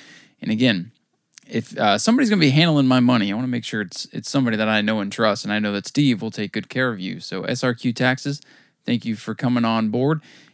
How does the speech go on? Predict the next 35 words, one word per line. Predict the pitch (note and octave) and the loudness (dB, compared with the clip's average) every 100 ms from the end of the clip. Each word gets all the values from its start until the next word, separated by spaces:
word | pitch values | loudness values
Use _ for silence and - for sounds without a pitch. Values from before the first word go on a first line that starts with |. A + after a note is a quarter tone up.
| - | -4
and, | A2+ G#2+ G#2+ | 0 2 2
uh, | G#2 | 2
being | C3 B2+ | 2 4
the | A2+ | 2
official | G#2+ D3 B2 | 0 -2 -2
tax | A2+ D#3+ D#3 - | -2 0 0 -2
partner | D#3 C3+ A#2 - _ _ _ - | -2 -2 -4 -8 _ _ _ -2
of | C#3+ C3 | 0 2
the | B2+ | 4
Racing | A#2+ A#2+ G#2+ | 4 2 0
with | G#2+ | 0
Ryan | G#2 G#2 F#2+ | 0 -2 0
podcast. | G#2+ G2 G2 F2+ - | -2 -2 -4 -4 -6
And | F#2 G#2 | -8 -6
hey, | A2+ | -4
with | G2 G#2+ | -2 -2
all | A#2+ | 0
these | A#2 A2+ - | 0 -2 0
sponsorships, | B2 C3 A2 F#2 G#2 G2 - _ - _ _ _ _ _ _ | 0 2 -2 -4 -4 -4 -10 _ -20 _ _ _ _ _ _
yeah, | A#2 A2+ - _ - | -6 -6 -8 _ -6
we're | A#2 | -4
gonna | A2 | -2
need | G2+ G#2+ | -2 -4
some | F#2+ | -6
taxes | F2 C3+ B2+ B2+ - | -4 -4 -4 -8 0
too. | G3 C#3+ - - - - | 2 2 -2 -14 -16 -6
Uh, | B2+ C3 B2+ | 2 4 4
we | C#3+ | 4
also | E3+ E3 E3+ | 2 2 -2
thank | D3+ E3 E3+ D#3 - | 0 2 0 0 0
our | D3+ | 0
good | D#3+ E3 D3+ | 2 2 4
buddy | D#3 D#3+ D#3+ - | 4 4 0 -2
Andy | G3 A#3+ A#3 | 2 4 4
Morrison | A3 G3 - G#2+ | 4 4 0 -4